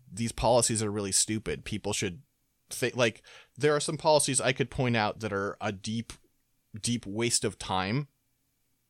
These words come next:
that we do at my job that I have better ideas, right? And, like, it's not hard to say that. You work in a retail store, your store manager is gonna have some dumb ideas.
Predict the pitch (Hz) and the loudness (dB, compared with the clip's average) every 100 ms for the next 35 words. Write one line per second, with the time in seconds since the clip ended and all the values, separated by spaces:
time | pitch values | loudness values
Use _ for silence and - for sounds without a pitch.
0 | - 107 110 110 107 110 98 98 95 92 | -8 -4 -2 -2 -2 -2 0 -2 -2 -2
1 | 71 82 _ 98 104 90 - _ _ - | -4 -6 _ -4 0 0 -4 _ _ 0
2 | 113 113 110 101 - 104 92 92 85 - | 0 2 2 0 -2 -2 0 -2 -2 -8
3 | - - - - 104 120 123 _ _ _ | -8 -4 -4 -4 2 4 2 _ _ _
4 | - 131 127 120 - _ _ _ _ _ | 2 4 4 2 -4 _ _ _ _ _
5 | - 139 143 147 147 127 120 - 101 98 | 0 2 4 4 4 0 2 2 2 2
6 | 92 95 113 123 123 107 110 - 113 95 | 0 0 -2 0 0 0 -2 0 0 0
7 | - 95 92 92 104 - 101 95 87 87 | -2 -2 -4 -2 -2 -2 0 0 0 -2
8 | 90 87 - 76 - - 82 85 76 50 | -4 -6 -6 -6 -2 0 0 -4 -8 -8
9 | - - - - - | -12 -14 -10 -4 -6